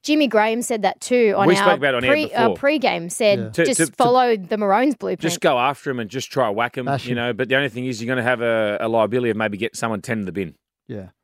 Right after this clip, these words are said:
Speaker 3: Well, I thought, I thought that was the reason Ma-, Murata Niokore started that game. I thought it was to go after Nathan Cleary.
Speaker 2: Physically, yeah, I thought
Speaker 3: He did
Speaker 2: so.
Speaker 3: not get near him. Didn't get near him all game.
Speaker 2: But
Speaker 3: They
Speaker 2: it,
Speaker 3: put
Speaker 2: it,
Speaker 3: no pressure
Speaker 2: yeah,
Speaker 3: on
Speaker 2: but
Speaker 3: him
Speaker 2: the
Speaker 3: at all.
Speaker 2: problem was, the, you look at the play falls before he kicks.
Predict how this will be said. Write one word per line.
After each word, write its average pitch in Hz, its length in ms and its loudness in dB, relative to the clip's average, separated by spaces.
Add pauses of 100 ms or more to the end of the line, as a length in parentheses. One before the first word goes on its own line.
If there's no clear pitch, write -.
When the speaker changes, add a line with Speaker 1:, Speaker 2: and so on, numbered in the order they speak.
(120)
Speaker 3:
Well, 208 140 2
I - 20 -2
thought, 233 320 -2
I 208 140 2
thought 247 220 0
that 180 120 -2
was 156 140 -4
the 139 60 2
reason 127 440 0
Ma-, 135 240 -4
Murata 135 380 0
Niokore 120 500 -2
started 156 360 -2
that 123 100 -4
game. 107 260 -6
I 143 80 0
thought 160 180 0
it 151 40 -2
was 127 160 -6
to 139 80 -6
go 123 240 0
after 123 280 -2
Nathan 113 340 -8
Cleary. 170 200 4
Speaker 2:
Physically, 156 320 0
yeah, 104 160 4
I - 40 2
thought - 120 0
Speaker 3:
He 190 60 4
did 180 160 4
Speaker 2:
so. - 20 -4
Speaker 3:
not 170 240 0
get 135 160 -6
near 156 220 0
him. 110 120 -2 (300)
Didn't 185 160 2
get 165 160 2
near 160 140 2
him 151 100 4
all 147 140 4
game. 151 220 -4
Speaker 2:
But 151 100 2
Speaker 3:
They 143 60 2
Speaker 2:
it, 131 60 -6
Speaker 3:
put 214 140 2
Speaker 2:
it, 180 40 -2
Speaker 3:
no 185 120 2
pressure 160 300 -2
Speaker 2:
yeah, 170 80 4
Speaker 3:
on 143 60 2
Speaker 2:
but 139 80 2
Speaker 3:
him - 20 2
Speaker 2:
the 135 80 2
Speaker 3:
at - 20 0
all. 165 60 6 (100)
Speaker 2:
problem 143 80 -6
was, 131 360 0
the, 139 340 4
you 151 140 2
look 190 120 2
at - 80 -6
the 135 80 0
play 135 240 0
falls 131 320 0
before 110 300 0
he 95 40 2
kicks. - 460 0